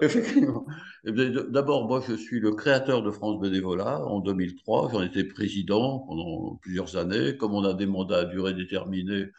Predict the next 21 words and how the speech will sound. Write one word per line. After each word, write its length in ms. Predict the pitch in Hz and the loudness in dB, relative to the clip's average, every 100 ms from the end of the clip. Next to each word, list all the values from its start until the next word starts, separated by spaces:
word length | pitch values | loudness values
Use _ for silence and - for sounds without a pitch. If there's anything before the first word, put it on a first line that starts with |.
| - - _ | -20 -20 _
j'en 160 | 95 101 | -4 -2
suis 200 | 107 104 | 0 0
président 400 | 110 104 98 95 | 2 2 2 2
d'honneur, 320 | 87 98 95 | 2 0 -2
ce 60 | |
qui 100 | - | -6
fait 140 | - 85 | -8 -8
très 180 | - 82 | -4 -6
chic, 340 | - 135 - - | -4 -8 -8 -2
<laughs> 60 | |
mais, 320 | 175 98 87 - 127 131 - - | 0 2 -2 -4 -10 -14 -10 2
euh, 560 | 92 90 87 87 90 | 4 6 6 6 4
mais 180 | 92 95 | 2 0
je 160 | 95 82 | 0 0
reste 280 | 90 - | -2 0
très, 200 | - 98 | -2 0
euh, 320 | 95 85 78 76 57 50 _ _ 92 80 - 76 - | 0 -2 -4 -6 -10 -18 _ _ -18 -14 -14 -14 -6
investi 480 | 98 92 92 - 95 | -4 -2 -6 -4 -4
à 40 | |
France 240 | - 92 | -4 -6
Bénévolat, 540 | 82 90 85 85 107 | -6 -4 -4 -2 0